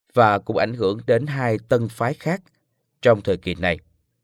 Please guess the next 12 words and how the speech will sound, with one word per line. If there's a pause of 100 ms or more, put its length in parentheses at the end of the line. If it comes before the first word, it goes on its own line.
(520)
Thứ
nhất (240)
là (220)
Kajupa, (1120)
Phật (120)
ngữ
tông, (960)
truyền
thừa
bằng
mật
khẩu.